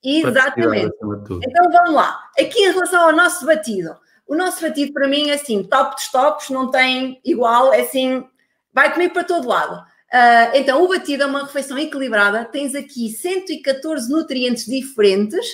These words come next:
Speaker 1: que tu vais ingerir, pode ser logo de manhã quando tu acordares,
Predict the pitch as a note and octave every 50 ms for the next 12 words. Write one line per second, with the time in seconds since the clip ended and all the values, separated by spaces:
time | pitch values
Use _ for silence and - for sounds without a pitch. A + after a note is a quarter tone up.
0 | - _ _ _ _ _ _ _ - - D#4 D#4 - D#4+ D#4 D4 B3+ C4 A#3 A3+
1 | A3+ A3+ G#3 A3+ C#4+ D4 C#4+ A3+ - B3+ B3 B3+ B3+ A#3+ G#3 F#3+ - - B3 B3
2 | B3 - - C4+ B3 A#3+ B3 C4 B3 A#3 G#3+ F#3+ A#3 A3+ A3+ G#3+ G#3+ A3 A3 A3
3 | A3 A3+ G#3+ G#3 G#3+ G3+ F#3 F#3 - F#3 F3 G3+ A#3+ C4+ D4 D4+ D4+